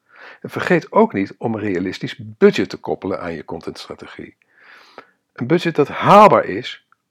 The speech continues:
ook voor de wat langere termijn. Dat is belangrijk, want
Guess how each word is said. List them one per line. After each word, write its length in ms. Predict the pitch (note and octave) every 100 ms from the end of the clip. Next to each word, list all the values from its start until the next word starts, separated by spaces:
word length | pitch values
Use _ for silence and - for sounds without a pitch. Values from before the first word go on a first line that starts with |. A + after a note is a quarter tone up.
| _
ook 400 | - C3+ D#3 - -
voor 180 | -
de 80 | G2
wat 200 | G2 F#2+
langere 600 | F#2 G2 A2+ C#3 B2+ F#2
termijn. 460 | E2+ D#2 A#1+ - _ _ _ _ _ _ _
Dat 200 | - E3
is 100 | G2+
belangrijk, 440 | - E2+ D2+ E2+ -
want 240 | E2+ _